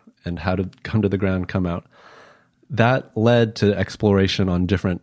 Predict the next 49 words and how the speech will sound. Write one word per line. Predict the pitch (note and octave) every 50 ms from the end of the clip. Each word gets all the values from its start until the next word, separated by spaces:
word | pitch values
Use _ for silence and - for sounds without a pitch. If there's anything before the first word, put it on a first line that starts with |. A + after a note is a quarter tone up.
| _ _ -
environments | G#2 F#2+ F2+ F2+ E2+ F2 F#2 F#2 F#2 E2+ - -
and | F#2 F2
terrain, | - - F2+ F2+ F#2+ F#2 E2+ E2
right? | E2+ F2+ F2+ F2 -
So | - F#2+ E2
first | - - G2+ F#2+ - -
we | F#2
went | F2 E2+ E2
on |
a | D#2+
speed | - - - C3 A#2 G2
bump, | - F#2 E2+ E2 E2 E2
then | - F2 F2+
we | F2+ F2+
went | F2+ F#2 F#2 F2+ F#2 - -
towards | - G2 F#2 F#2 F2 E2+ - - - - _ _ _ -
a | - F2+
bench, | F#2+ A#2+ A#2 G2+ F2 E2+ - -
and | F2+ F#2
then | F#2 F#2
eventually | F#2 E2+ G2+ F#2+ - - G2 F#2+
it | F#2
was | F2+ F2 F2+
in | F2+ F2
a | E2+
gazebo | D#2 F2+ F2 E2+ F2+ G#2+ B2 C3+ A2 F#2+ D#2+ D#2+ E2 E2+ _ - - - - - - - _ _ _ -
where | G#2+ F#2+ F#2+ F#2
there | F#2 F2+
was | F2+ E2 F2
rafters | F2 F2+ G#2 A2+ G#2+ - - F2+ F2 E2 D#2+
and | F2 E2
you | E2
could | - - E2
hang | - F#2 G2 G2+ G#2 -
from | - - F#2
the | F2+
rafters, | F2+ F2+ F#2+ G#2+ G#2+ - - F2 E2+ D#2+
and | E2+ D#2+ D#2
somebody | - - G2 G2 G2 F#2 F#2 F#2
was | F2 F2 E2+ E2 - _ - - - - - _ _ -
on | - G2 G#2 G#2
your | G2 F#2
back, | E2 E2+ G2 G#2+ G#2+ G2 - - -
but | - E2+ -
you | F#2
were | F#2 F#2+ F#2
also | F#2+ F#2+ - - F2+ F2 E2
holding | - - - - A2 A2+ G#2+ G#2 G2 F#2+
yourself, | F#2 F2 E2 - - F#2+ F2+ F2+ - - -